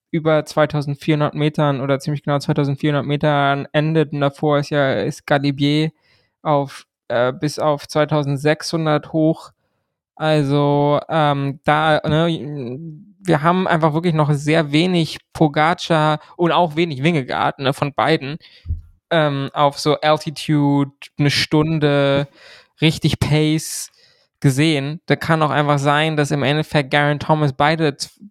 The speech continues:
auf zwei Minu-, zwei Minuten droppt, so. Halte ich jetzt für unwahrscheinlich, ähm, aber bin ich mal gespannt, weil das einfach wirklich noch relativ, ja, ich glaube, es ist noch relativ unbeschrittenes Terrain.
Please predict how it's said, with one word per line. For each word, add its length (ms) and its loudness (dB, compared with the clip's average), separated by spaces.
auf 260 0
zwei 280 0
Minu-, 520 0
zwei 220 0
Minuten 340 0
droppt, 320 0
so. 320 2
Halte 180 0
ich 40 -2
jetzt 140 -4
für 60 -10
unwahrscheinlich, 960 0
ähm, 640 0
aber 640 2
bin 200 0
ich 120 -2
mal 380 2
gespannt, 680 -2
weil 140 4
das 140 -4
einfach 320 0
wirklich 300 0
noch 400 -2
relativ, 680 -2
ja, 240 2
ich 100 -8
glaube, 140 2
es 60 0
ist 60 -6
noch 120 0
relativ 260 0
unbeschrittenes 680 0
Terrain. 520 0